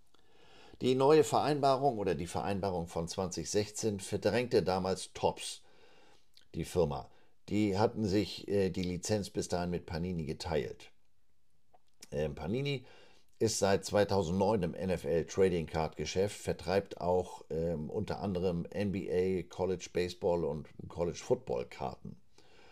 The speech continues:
Exklusive Sammelkartenrechte für die Hälfte der wichtigsten Sportarten der U S A, also N F L, N B A, dann bleiben noch M L B und N H L.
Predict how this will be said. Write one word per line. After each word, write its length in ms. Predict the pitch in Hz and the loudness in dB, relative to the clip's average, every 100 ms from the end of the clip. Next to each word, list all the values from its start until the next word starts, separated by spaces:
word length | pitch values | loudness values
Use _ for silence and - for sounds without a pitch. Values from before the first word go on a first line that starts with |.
| - - - - - - - - - | -20 -20 -20 -20 -20 -20 -20 -12 -4
Exklusive 560 | 104 - 123 110 113 | -4 -2 -2 2 2
Sammelkartenrechte 800 | 101 110 110 98 95 98 98 104 | 4 4 2 2 0 2 0 0
für 140 | 107 98 | -6 -4
die 120 | 90 | -2
Hälfte 360 | 90 123 - 101 | 0 0 0 0
der 160 | 95 | 2
wichtigsten 420 | 107 110 104 - | 0 -4 -8 -8
Sportarten 640 | 98 - 113 - - 73 73 | -8 -4 -4 -6 -8 -8 -4
der 180 | 71 - | -6 -4
U 160 | 76 | -6
S 140 | 78 - | -6 -6
A, 300 | - 95 110 | -8 -6 -6
also 380 | - 78 82 - | -6 -4 -4 -4
N 160 | - 90 | -6 -4
F 160 | 92 90 | -4 -2
L, 240 | 90 95 | -2 -2
N 200 | - 82 | -4 -4
B 160 | 76 - | -4 -2
A, 200 | 92 107 | -2 -2
dann 200 | 80 73 | -4 -6
bleiben 240 | 78 80 | -6 -4
noch 200 | 78 73 | -6 -8
M 200 | - 85 | -8 -6
L 140 | 76 78 | -4 -4
B 220 | 80 85 | -4 -8
und 160 | - 67 | -8 -10
N 180 | - 98 | -10 -8
H 260 | 71 - | -10 -10
L. 240 | 73 85 | -6 -6